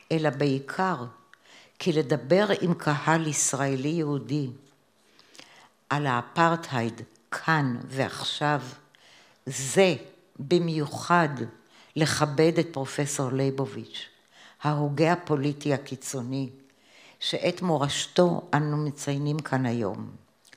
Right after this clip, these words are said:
הוא אמר זאת כבר לפני חמישים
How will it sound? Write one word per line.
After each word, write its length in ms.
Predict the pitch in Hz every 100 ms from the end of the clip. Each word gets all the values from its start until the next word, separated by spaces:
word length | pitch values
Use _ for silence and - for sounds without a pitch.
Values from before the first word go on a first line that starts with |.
| - - - -
הוא 180 | 208
אמר 320 | 214 180 175 170
זאת 280 | 165 151
כבר 500 | - 135 127 151 156 156 - - - _
לפני 360 | 156 151 160 156
חמישים 800 | - 151 147 135 - - 185 185